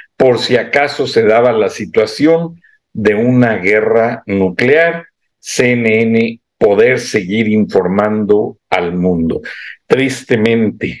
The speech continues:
a veces hay que pensar, pues, con cierta situación adelantados, porque las razones de lo que está pasando en el mundo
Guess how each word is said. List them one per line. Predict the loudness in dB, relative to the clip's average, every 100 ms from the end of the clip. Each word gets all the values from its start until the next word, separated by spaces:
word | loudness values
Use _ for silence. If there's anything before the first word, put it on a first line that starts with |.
| -4
a | 0
veces | 0 0 -2 -2
hay | -2
que | -4 -4
pensar, | -4 -6 -2 2 2 0 -6 -20 -20 _ _ _ _ _
pues, | 0 0
con | -2 -2 -2
cierta | -2 0 2 -2 -2 0 2 2 0
situación | -4 -6 0 2 2 0 0 2
adelantados, | 4 4 2 0 -4 0 2 4 0 -4 -14 _ -20 -20 _
porque | 2 2 2 0 2
las | 4 2
razones | 2 2 2 0 0 2 -2 -6 -16 -20 _ _ _ _ _ _ _ _ _ _ _ _ _ _ _ _ -8
de | 0 2
lo | 2 -2
que | -6
está | 0 -2
pasando | 0 -2 -2 0 0
en | 2
el | -2 0
mundo | 0 0 0 -2